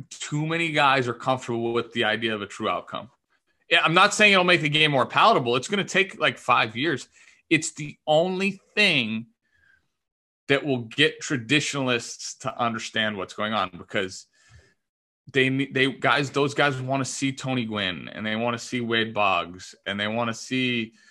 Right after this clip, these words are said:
Ichiro again, and, and guys that, like, handle the bat and move the bat around the field, move the ball around the field.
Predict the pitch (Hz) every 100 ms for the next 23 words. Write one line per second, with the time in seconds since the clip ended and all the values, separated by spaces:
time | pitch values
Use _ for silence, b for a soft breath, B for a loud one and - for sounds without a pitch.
0 | b b _ _ _ - 143 - 135 127
1 | 120 110 - 113 107 101 92 82 73 -
2 | 104 104 - 110 110 110 123 131 123 123
3 | 123 110 - 117 120 123 117 117 98 95
4 | 95 101 107 110 104 104 101 101 92 87
5 | 95 107 101 85 - 107 113 107 104 101
6 | 85 87 - - -